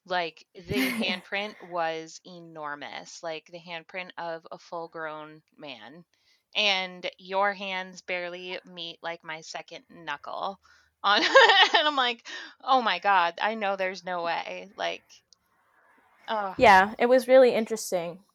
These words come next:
Speaker 2: Um, just to add to that, so that's, like, the experience that I've had with it. And I've had other dreams where I've, like,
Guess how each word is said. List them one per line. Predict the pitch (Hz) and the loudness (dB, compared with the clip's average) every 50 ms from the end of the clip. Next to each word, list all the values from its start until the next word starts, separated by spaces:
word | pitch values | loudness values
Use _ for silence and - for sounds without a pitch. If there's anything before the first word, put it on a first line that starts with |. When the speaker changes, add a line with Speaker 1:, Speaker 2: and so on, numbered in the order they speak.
| _ - _ _ _ _ _ - | _ -20 _ _ _ _ _ 6
Speaker 2:
Um, | 233 233 220 214 208 202 214 | 10 10 10 10 10 8 6
just | 202 262 269 - - | 6 6 6 8 6
to | - - | 6 8
add | 196 208 247 247 - | 10 10 10 10 8
to | 254 208 | 4 4
that, | 202 175 170 170 165 151 - - - | 6 8 8 8 6 4 0 -4 0
so | - 226 | 0 6
that's, | 208 247 247 262 254 - | 10 10 10 10 10 8
like, | 269 220 208 - - _ _ - | 6 6 6 6 -2 _ _ -6
the | 208 226 208 | 0 0 0
experience | 208 - - 233 208 196 190 196 190 - | 0 0 -2 -2 -2 -2 -2 -4 -2 0
that | 202 180 | 4 6
I've | 170 175 185 180 - | 8 8 8 6 4
had | - 202 185 175 175 | 2 0 0 0 2
with | 180 180 170 - - | 0 -2 -2 0 0
it. | 180 165 160 165 165 - - _ - | 0 2 2 0 -2 -4 -8 _ -6
And | 185 196 208 | -2 2 4
I've | 226 247 247 | 2 2 4
had | 311 311 294 | 2 2 4
other | - 208 220 220 226 220 214 208 214 | 4 4 4 4 4 2 0 0 -2
dreams | - 254 240 226 220 214 208 202 208 214 214 - - - | -4 -2 -2 0 0 -2 -2 -4 -6 -6 -6 -8 -8 -2
where | 202 190 185 180 180 | 0 2 4 6 6
I've, | 170 175 180 175 - _ _ _ _ _ _ _ _ _ _ _ _ _ _ _ _ _ _ _ _ - | 6 6 6 2 -2 _ _ _ _ _ _ _ _ _ _ _ _ _ _ _ _ _ _ _ _ 0
like, | 180 185 185 - | 0 0 0 0